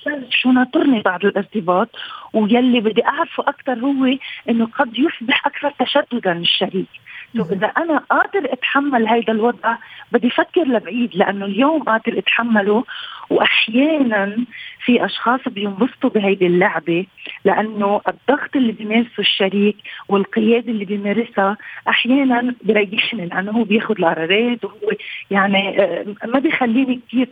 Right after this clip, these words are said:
Speaker 1: تعب حالي.
Speaker 2: والبعض قد
Speaker 1: وبنفس
Speaker 2: يربط
Speaker 1: الوقت
Speaker 2: هذا الموضوع
Speaker 1: أنا
Speaker 2: بالحب،
Speaker 1: الشريك
Speaker 2: إنه من، من
Speaker 1: بت-
Speaker 2: كثرة حب هذا الشخص، آه، آه، للطرف الآخر فهو يقوم
Speaker 1: Exactly.
Speaker 2: بهذه
Speaker 1: هيدا
Speaker 2: الأفعال.
Speaker 1: اللي بدي، حكمًا، وهيدا اللي بدي أقوله، إنه أحيانًا تدخل الشريك وتسلطه والقرارات اللي بياخدها،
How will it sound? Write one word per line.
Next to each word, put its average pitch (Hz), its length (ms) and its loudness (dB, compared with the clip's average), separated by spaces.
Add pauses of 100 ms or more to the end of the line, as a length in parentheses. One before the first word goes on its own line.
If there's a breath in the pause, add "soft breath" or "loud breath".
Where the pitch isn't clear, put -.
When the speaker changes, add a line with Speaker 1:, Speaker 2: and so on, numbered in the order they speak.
Speaker 1:
تعب 208 280 0
حالي. 190 580 0
Speaker 2:
والبعض 240 300 2
قد 180 140 -2
Speaker 1:
وبنفس 269 160 4
Speaker 2:
يربط 294 260 4
Speaker 1:
الوقت 285 160 2
Speaker 2:
هذا 294 80 4
الموضوع 277 320 4
Speaker 1:
أنا 269 100 4
Speaker 2:
بالحب، 262 280 4
Speaker 1:
الشريك 240 340 -2
Speaker 2:
إنه 226 100 8
من، 220 100 8
من 214 240 4
Speaker 1:
بت- 202 140 -2
Speaker 2:
كثرة 240 300 2
حب 208 280 0
هذا 190 220 2
الشخص، 190 520 -2
آه، 170 160 0 (380 loud breath)
آه، 165 180 2
للطرف 226 460 0
الآخر 214 320 2
فهو 220 240 4
يقوم 220 320 4
Speaker 1:
Exactly. 196 100 4
Speaker 2:
بهذه 196 160 4
Speaker 1:
هيدا 180 100 6
Speaker 2:
الأفعال. 156 400 0
Speaker 1:
اللي 226 200 -4
بدي، 254 340 -6 (320)
حكمًا، 247 640 0
وهيدا 254 240 2
اللي 233 160 0
بدي 190 160 -2
أقوله، 240 480 0
إنه 208 140 -6
أحيانًا 233 640 0
تدخل 240 400 0
الشريك 226 680 0
وتسلطه 240 680 -2
والقرارات 202 580 0
اللي 220 100 2
بياخدها، 220 560 -2